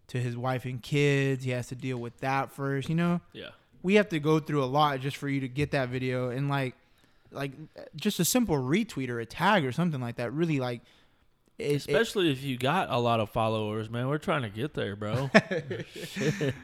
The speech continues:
Speaker 1: Yeah, man, because, like, it, it's just, it's just, like, I guess courtesy, you know?
Speaker 2: Yeah.
Speaker 1: You, like,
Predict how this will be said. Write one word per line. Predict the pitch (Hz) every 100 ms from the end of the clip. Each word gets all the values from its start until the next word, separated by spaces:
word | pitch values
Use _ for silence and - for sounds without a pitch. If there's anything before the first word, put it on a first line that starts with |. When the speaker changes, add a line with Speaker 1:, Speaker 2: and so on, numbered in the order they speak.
| 120 - -
Speaker 1:
Yeah, | 165 202 202
man, | 175 196 208
because, | 202 233 208
like, | 202
it, | 175 185
it's | 185 180
just, | 208 - 185
it's | 170
just, | 185 190 208
like, | 175 - _ _ _ _
I | 143
guess | 165 202 -
courtesy, | - 175 165 143 127
you | 120 127
know? | 139 147 139 113
Speaker 2:
Yeah. | 123 123 110 98 -
Speaker 1:
You, | 143 135 - 98
like, | - 131 127